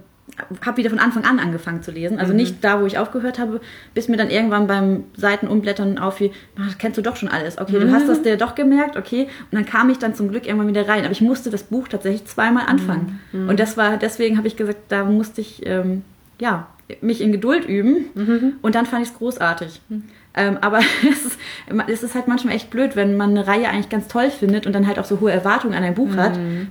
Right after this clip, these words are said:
Speaker 1: weil das dann der letzte Teil ist
Speaker 2: Ja.
Speaker 1: und du auch so lange drauf gewartet hast und dann, ähm, ja, deswegen hab ich mich dafür entschieden, weil ich
Speaker 2: Mhm.
Speaker 1: wusste, ich hab mich echt schwer getan damit. Es ist selten, dass ich ein Buch halt wirklich zweimal anfangen muss.
Speaker 2: Mhm.
Speaker 1: So.
Speaker 2: Ja, verstehe.
Speaker 1: Also,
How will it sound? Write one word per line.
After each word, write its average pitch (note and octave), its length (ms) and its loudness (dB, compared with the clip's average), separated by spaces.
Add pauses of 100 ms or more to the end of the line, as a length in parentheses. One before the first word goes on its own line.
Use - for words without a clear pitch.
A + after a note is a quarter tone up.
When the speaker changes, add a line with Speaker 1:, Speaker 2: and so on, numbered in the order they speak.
Speaker 1:
weil E3+ 100 2
das F3 100 0
dann F3 120 0
der E3 100 0
letzte E3+ 240 0
Teil G#3 280 2
ist - 300 -2
Speaker 2:
Ja. G3 200 -2 (100)
Speaker 1:
und G#3 160 2
du A3 60 6
auch G#3 80 4
so G#3 100 0
lange G3+ 220 4
drauf F#3 180 -2
gewartet G#3 440 0
hast F#3+ 200 -4
und F#3 140 -2
dann, F#3+ 340 4
ähm, F#3 340 -2 (140)
ja, G#3 300 0 (340)
deswegen G#3+ 240 2
hab G#3 120 0
ich G3+ 100 0
mich G3+ 180 2
dafür G#3 400 -2
entschieden, A3+ 400 0
weil F#3+ 140 2
ich F3+ 60 0
Speaker 2:
Mhm. F#3 40 0
Speaker 1:
wusste, G3+ 220 0
ich G3+ 100 -4
hab G#3+ 160 -4
mich G#3+ 160 -2
echt G#3 160 -4
schwer D4 180 0
getan A#3 340 2
damit. G#3 360 2 (540)
Es - 60 -16
ist E3 180 -10
selten, A3+ 280 4
dass F3+ 140 -2
ich F3+ 140 -8
ein F3 60 -4 (280)
Buch G#3 160 -4
halt E3+ 160 -2
wirklich F3+ 220 -8
zweimal F#3 640 2 (420)
anfangen E3 460 0
muss. D#3 160 -4
Speaker 2:
Mhm. F#3+ 440 4
Speaker 1:
So. E3+ 220 -2 (180)
Speaker 2:
Ja, G3+ 260 -4
verstehe. G3+ 460 -4 (240)
Speaker 1:
Also, F3 280 -4